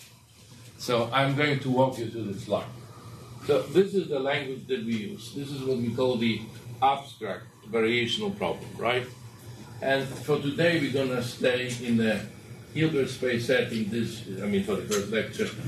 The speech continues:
U and V are trial and test spaces. This is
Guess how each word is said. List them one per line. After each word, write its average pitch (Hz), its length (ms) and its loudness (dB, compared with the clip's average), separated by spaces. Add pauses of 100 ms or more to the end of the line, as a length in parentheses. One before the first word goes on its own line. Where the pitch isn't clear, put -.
(200)
U 127 220 4
and 113 180 4
V 127 300 2
are 107 420 2
trial 120 600 2 (580)
and 110 200 -2
test - 340 2
spaces. - 840 2
This 131 280 2
is - 320 -4